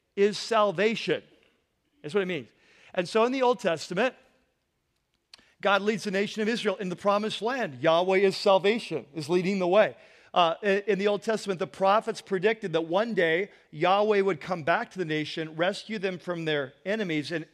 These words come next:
and usher in this golden age, the kingdom of God. Yahweh would come and do that, okay? And so now we have the main character coming on the scene of this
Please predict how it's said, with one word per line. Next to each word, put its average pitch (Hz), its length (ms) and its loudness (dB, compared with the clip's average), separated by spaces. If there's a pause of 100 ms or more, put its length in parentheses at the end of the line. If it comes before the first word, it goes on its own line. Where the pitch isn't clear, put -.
(120)
and 165 220 -6
usher 196 320 -2
in 185 40 -4
this 165 160 -8
golden 190 460 -4
age, 147 240 -4
the 151 80 -10
kingdom 165 300 -8
of 170 100 -6
God. 208 240 2 (320)
Yahweh 190 460 4
would 208 180 -2
come 196 160 -2
and 196 120 -2
do 226 180 0
that, 156 220 -2 (340)
okay? 196 260 2 (300)
And 185 100 -8
so 220 140 2
now 233 200 2
we 262 120 0
have 220 280 2
the 202 120 0
main 208 460 -2
character 233 540 0
coming 202 320 -4
on 196 140 0
the 165 80 -6
scene 226 280 -8
of 185 120 -2
this 165 280 -4